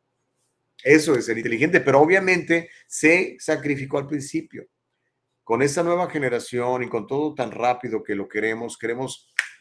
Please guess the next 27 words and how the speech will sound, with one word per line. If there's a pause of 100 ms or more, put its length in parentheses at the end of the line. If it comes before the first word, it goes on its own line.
instant
gratification, (240)
¿verdad?
Queremos
rápido,
no,
no,
ya. (640)
No
puedo
comprarme
un
carro
ahorita,
pues,
lo
saco
a
crédito,
pero
yo
quiero
traer
mi
carro
último
modelo.